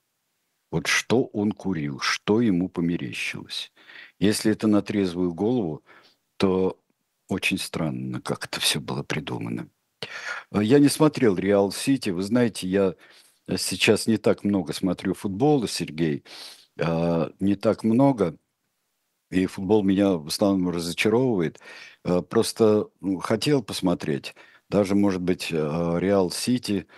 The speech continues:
и поболеть за «Реал». <laughs> А, может быть, в память о друге моем Васе Уткине, а, мог бы, а, я это сделать, но я вчера,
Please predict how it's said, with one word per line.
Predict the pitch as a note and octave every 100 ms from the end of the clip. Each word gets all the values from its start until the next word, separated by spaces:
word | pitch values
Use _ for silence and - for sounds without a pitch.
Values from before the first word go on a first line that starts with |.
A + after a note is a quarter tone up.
| - - -
и | D#2 F2 F2+
поболеть | - E2 F#2 F#2+ F2 - - _ _
за | F2 D2+ E2+
«Реал». | E2 F2 A2 A#2 - _ -
<laughs> | - E2 - - - - _ - D#2+
А, | D#2+ D#2+ D#2+
может | E2+ F2
быть, | E2 E2
в | -
память | F#2 F2+ D#2 - -
о | C2+ D#2 D2+ D2+
друге | C#2+ F2+ F2 D#2
моем | D#2 D2+ D2+
Васе | D2+ D#2 F2
Уткине, | F#2+ A#2 F#2 E2+ D#2+ _ - - _ _ _ -
а, | D2 D2+ D#2
мог | D2+ - - F2 F#2 E2+
бы, | E2 D#2 - _ _ _
а, | D#2+ D2+ D2 D2+ D#2
я | D#2 D#2+
это | - E2+
сделать, | G2+ G#2+ F2
но | F2+
я | F2+
вчера, | - F2+ F2 D#2+